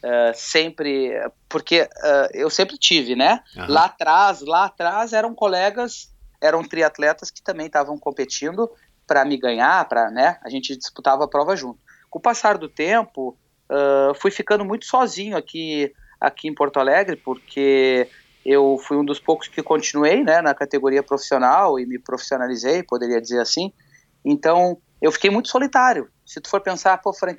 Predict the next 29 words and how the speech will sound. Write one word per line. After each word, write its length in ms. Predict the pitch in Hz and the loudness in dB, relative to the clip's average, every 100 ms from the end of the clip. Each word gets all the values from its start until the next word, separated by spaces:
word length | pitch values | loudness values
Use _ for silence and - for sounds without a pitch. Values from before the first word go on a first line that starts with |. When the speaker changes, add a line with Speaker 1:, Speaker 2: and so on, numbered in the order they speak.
| 170 - | -12 -10
Speaker 1:
com, 220 | 170 151 | -10 -8
tu 140 | - | -10
treina 280 | 170 185 208 | -2 2 2
com 100 | 202 | 2
algum 200 | 175 156 | -2 -2
outro 280 | 165 180 - | 0 -2 -4
triatleta 540 | - 160 151 156 156 | -2 0 2 0 0
profissional?" 560 | 147 147 - 143 147 202 | -4 -6 -2 0 2 4
Não. 300 | 247 214 202 _ _ _ _ | 4 4 -2 _ _ _ _
Faz 160 | 151 | -4
quanto 280 | - 170 - | -2 -4 -2
tempo? 260 | - 185 185 | -2 -2 -2
<laughs> 40 | |
Faz 240 | - - 165 | -10 -10 0
mais 300 | 165 185 170 | 2 2 2
de 60 | |
dez 240 | 214 277 302 | 0 0 0
anos, 500 | 339 - 226 196 - | -2 -2 -8 -14 -12
Speaker 2:
<laughs> 680 | 104 - - - 104 - - | -12 -6 -6 -6 -10 -12 -8
Speaker 1:
né, 360 | 123 175 226 - - - - | -2 0 -2 -6 -16 -20 -6
que 80 | 180 | -4
eu 80 | 170 | -2
não 160 | 175 | -2
tenho. 500 | 185 214 196 180 165 - _ - | 0 0 0 -4 -12 -16 _ -2
Ah, 240 | 131 120 | 0 0
isso 260 | 143 147 - | -2 -8 -10
pode 420 | - 151 185 185 | 0 2 2 -2
ter 200 | - 151 | -8 -6
também, 500 | 151 135 131 156 170 | -4 -4 -4 -6 -8